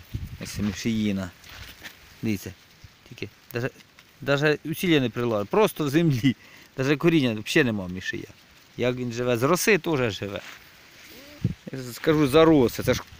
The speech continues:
кукуруза, таке растіння, що, ну, взагалі фізіологічно так його природа сі-, созда-, создала, що оцей,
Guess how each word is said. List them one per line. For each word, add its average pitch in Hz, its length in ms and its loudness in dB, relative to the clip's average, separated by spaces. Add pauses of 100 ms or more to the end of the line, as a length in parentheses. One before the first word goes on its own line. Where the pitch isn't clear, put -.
(220)
кукуруза, 147 640 6 (640)
таке 147 240 4
растіння, 147 500 6
що, 131 240 4 (600)
ну, 233 60 4
взагалі 123 320 4
фізіологічно 139 800 4
так - 300 0 (1200)
його 120 180 4
природа 131 520 4 (100)
сі-, 110 160 0 (920)
созда-, 131 480 4
создала, 143 760 4 (800)
що 123 200 4
оцей, 104 360 4